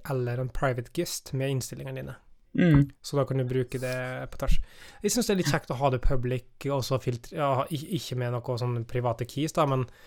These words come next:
Speaker 1: eh, for at, eh, ofte når jeg lager videoer eller tar skjermskudd og poster det
Speaker 2: <laughs> Skjermskudd.
Speaker 1: Takk. Eh, og poster det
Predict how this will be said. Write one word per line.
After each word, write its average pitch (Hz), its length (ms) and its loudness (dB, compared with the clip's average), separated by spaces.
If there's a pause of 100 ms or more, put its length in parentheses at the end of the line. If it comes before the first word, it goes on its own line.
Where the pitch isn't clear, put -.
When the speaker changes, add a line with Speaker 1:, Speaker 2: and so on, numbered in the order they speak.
(300)
Speaker 1:
eh, 131 400 2
for 196 140 0
at, - 180 -6
eh, 180 300 4 (260)
ofte - 460 0 (100)
når 151 220 4
jeg 139 100 4
lager 127 240 4
videoer 120 560 0
eller 120 240 -2
tar 123 240 0
skjermskudd 131 640 -2 (400)
og 123 640 2
poster 135 320 6
det 135 120 4
Speaker 2:
<laughs> 160 40 0
Skjermskudd. 131 480 2
Speaker 1:
Takk. 143 240 -6 (420)
Eh, 143 300 4
og 127 80 0
poster 139 320 6
det 135 80 6